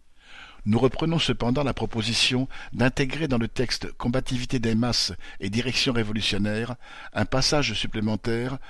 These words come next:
concernant le Kazakhstan, la Biélorussie et la Birmanie. Pour le reste, il n'est bien entendu pas question de reprendre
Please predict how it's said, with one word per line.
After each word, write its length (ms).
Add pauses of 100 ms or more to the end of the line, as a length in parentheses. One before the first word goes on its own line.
(140)
concernant 400
le 80
Kazakhstan, 720 (280)
la 120
Biélorussie 840
et 60
la 100
Birmanie. 560 (1160)
Pour 140
le 80
reste, 420 (380)
il 160
n'est 100
bien 180
entendu 360
pas 140
question 420
de 80
reprendre 560